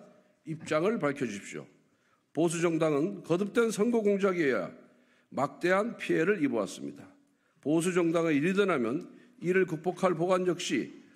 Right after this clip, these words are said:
반드시 갖고 있어야 하기 때문입니다. 어떤 후보가 당선이 된다고 해도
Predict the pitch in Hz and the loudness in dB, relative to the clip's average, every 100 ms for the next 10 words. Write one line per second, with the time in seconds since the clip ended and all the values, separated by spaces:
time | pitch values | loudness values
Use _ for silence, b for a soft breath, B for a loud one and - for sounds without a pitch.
0 | B - 135 156 160 185 226 214 156 156 | B -4 -2 0 0 0 0 -2 -2 -2
1 | 180 139 - 165 151 175 226 175 117 92 | -2 -2 -2 0 0 0 -4 -2 -2 -4
2 | 80 - - _ _ b b b b - | -8 -16 -20 _ _ b b b b -6
3 | 165 160 240 214 214 214 214 175 180 185 | -4 0 2 2 2 2 2 2 2 2
4 | 180 156 147 160 151 139 127 104 156 165 | 2 2 0 0 0 -2 -2 -2 -4 -8